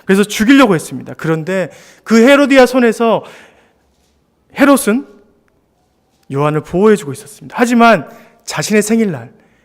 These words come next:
헤로디아의 딸이 춤을 너무 멋있게 추는 것입니다. 그래서 헛된 맹세를 합니다.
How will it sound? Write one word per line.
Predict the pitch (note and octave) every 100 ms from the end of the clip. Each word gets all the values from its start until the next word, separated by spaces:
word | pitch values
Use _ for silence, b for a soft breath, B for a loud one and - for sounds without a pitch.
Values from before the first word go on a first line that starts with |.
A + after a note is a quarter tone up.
| _ B3
헤로디아의 | C4 A#3+ A3+ G#3+ G#3+ G#3+
딸이 | A#3 A3 G3+ B2 b b b
춤을 | - D#4+ C#4+
너무 | G3 D#4+
멋있게 | C#4+ A#3 -
추는 | A#3+ - D4
것입니다. | B3+ G3+ D#3 B2+ B2 D3+ D3+ _ _
그래서 | - D#3 F3+
헛된 | C#4 F#4 D#4
맹세를 | G#3 F3+ G#3 G#3+
합니다. | G#3 D3 A2+ C3